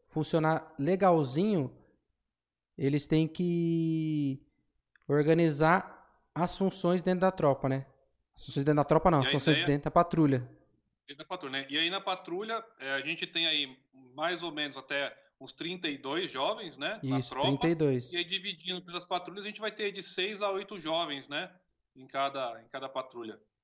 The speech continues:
Speaker 1: Sim,
Speaker 2: Então
Speaker 1: isso.
Speaker 2: a gente imagina, né, Mica? Você tá falando do acampamento de patrulha, né? Então são seis a oito jovens acampando, e aí a responsabilidade aumenta, né, de cada um.
Speaker 1: Com certeza, né? Pra trabalhar, né? Pra desenvolver o conhecimento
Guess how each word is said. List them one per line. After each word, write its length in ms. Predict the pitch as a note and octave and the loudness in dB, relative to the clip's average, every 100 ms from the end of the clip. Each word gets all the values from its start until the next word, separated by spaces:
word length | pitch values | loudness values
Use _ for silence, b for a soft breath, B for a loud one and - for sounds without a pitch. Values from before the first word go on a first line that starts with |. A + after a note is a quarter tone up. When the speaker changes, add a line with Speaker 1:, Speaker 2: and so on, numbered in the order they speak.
| - | -14
Speaker 1:
Sim, 400 | - C#3+ B2 A#2+ | -4 -2 0 0
Speaker 2:
Então 100 | C#3+ | 0
Speaker 1:
isso. 80 | F#3+ | 0
Speaker 2:
a 20 | |
gente 120 | G#3 | -4
imagina, 380 | G#3+ A3 F3+ F#3 | -4 -4 -4 -4
né, 100 | F#3+ | -4
Mica? 240 | E3+ D3 | -6 -10
Você 80 | C#3+ | -14
tá 80 | - | -14
falando 200 | E3+ D#3 | -10 -8
do 40 | D#3 | -6
acampamento 540 | D#3 D#3 D#3 E3+ F3+ | -8 -8 -6 -6 -6
de 160 | D#3+ F3+ | -6 -6
patrulha, 640 | - A3 G#3+ D3+ C#3 A2+ A2 | -2 -4 -4 -8 -6 -8 -8
né? 120 | C#3 | -8
Então 200 | C#3+ D#3+ | -8 -10
são 260 | D#3+ F3+ D#3 | -6 -6 -6
seis 420 | - F3 A3 G#3+ | -8 -6 -4 -2
a 60 | F#3+ | -2
oito 320 | F3 - F#3+ | -2 -4 -8
jovens 600 | C#3 D3 F3 G#3+ A3+ - _ _ - | -6 -4 -4 -6 -12 -18 _ _ -10
acampando, 800 | D3+ - E3 D#3 C#3+ D#3 G#3 - - _ _ - | -8 -4 -6 -4 -4 -2 -6 -12 -18 _ _ -10
e 80 | C#3 | -4
aí 100 | D3 | -2
a 40 | |
responsabilidade 640 | D#3+ G3+ G#3 G#3+ G#3 G3+ G#3 | -4 -6 -6 -6 -4 -4 -4
aumenta, 340 | C#4+ G#3+ G#3+ | -4 -4 -4
né, 120 | F3 E3 | -4 -4
de 80 | |
cada 260 | D#3 C#3+ B2+ | -4 -6 -6
um. 160 | A#2 G#2 _ _ _ | -8 -14 _ _ _
Speaker 1:
Com 200 | - C3+ | -6 -4
certeza, 500 | C3+ G3+ A#3+ G#3+ G3+ | -2 -4 -2 -2 0
né? 160 | F3 F#3+ | 0 0
Pra 160 | - C3 | -2 -2
trabalhar, 720 | C#3 C3+ C#3 B2+ B2+ C#3+ D#3 | 0 2 2 2 0 0 2
né? 180 | C#3 B2+ | 0 -2
Pra 160 | B2 A#2+ | -4 -6
desenvolver 640 | B2 C3+ C3 C3+ B2 C3+ | -2 -2 2 2 2 2
o 60 | D#3 | 2
conhecimento 720 | C#3+ C#3 C#3 C3 D3+ F#3 F#3+ | 0 -2 0 0 0 -2 -6